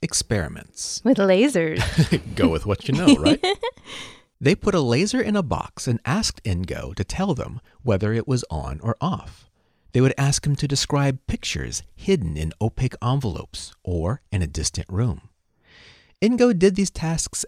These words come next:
Speaker 1: excellently, but he found them to be boring. He said many times that if they didn't give him something more interesting to do, he was going to go back to New York and resume his life as a painter.
Speaker 2: <laughs>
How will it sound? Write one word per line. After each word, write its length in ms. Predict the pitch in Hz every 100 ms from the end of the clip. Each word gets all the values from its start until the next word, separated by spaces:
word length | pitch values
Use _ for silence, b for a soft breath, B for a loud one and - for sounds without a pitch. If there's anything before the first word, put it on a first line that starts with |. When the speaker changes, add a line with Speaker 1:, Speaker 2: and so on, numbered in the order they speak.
| 131
Speaker 1:
excellently, 720 | 131 - 98 - 92 85 - -
but 160 | 123
he 60 | 151
found 400 | - 208 233 220
them 120 | 214
to 100 | 196
be 160 | 147 139
boring. 560 | 101 107 92 65 - - _ _ _ _
He 160 | - 151
said 320 | - 185 170
many 200 | 160 190
times 440 | 180 165 175 143 107
that 280 | 95 - _
if 140 | 92
they 120 | - 208
didn't 260 | 277 208
give 200 | 151 185
him 160 | 147 101
something 360 | - 110 110 107
more 240 | 107 98
interesting 540 | 131 180 147 - 98 85
to 60 |
do, 380 | 90 139 87 78 - b b
he 140 | -
was 120 | 120 107
going 180 | 113
to 60 | 95
go 220 | 90 127
back 220 | 190 202
to 160 | - 185
New 100 | 160
York 380 | 139 127 131 - b b
and 160 | 104
resume 340 | 90 85 131 170
his 160 | 151
life 380 | 143 131 135 - -
as 160 | 92
a 60 | 104
painter. 480 | - 92 - - -
Speaker 2:
<laughs> 480 | 190 214 247 233